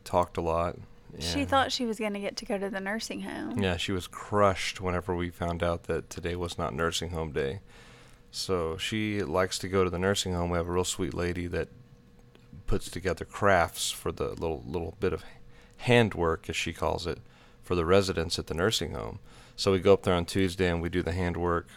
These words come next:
Speaker 1: just coloring or, you know, making little, little things, decorating door hangers and things like that. And then, uh, I give a little Bible study. And she wanted to go up to that because her friends,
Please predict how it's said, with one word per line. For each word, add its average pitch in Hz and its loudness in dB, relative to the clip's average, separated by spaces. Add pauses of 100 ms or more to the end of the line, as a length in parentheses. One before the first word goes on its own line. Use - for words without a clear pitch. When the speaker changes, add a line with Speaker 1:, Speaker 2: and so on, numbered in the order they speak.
(160)
Speaker 1:
just - -6 (200)
coloring 87 2
or, 90 -6 (520)
you 90 -4
know, 82 0
making 87 0
little, 90 0 (540)
little 90 0
things, 90 0
decorating 90 2 (300)
door 87 6
hangers 85 -2
and 82 -6
things 85 -4
like 85 -2
that. 87 0 (1300)
And 98 4
then, 90 4
uh, 85 2 (640)
I 87 2
give 85 -4
a 82 -4
little 82 0
Bible 82 4
study. - -4 (580)
And 95 -4
she - 0
wanted 98 2
to - -8
go 78 2
up 73 -4
to - -8
that 107 4
because - -2
her 78 0
friends, 92 0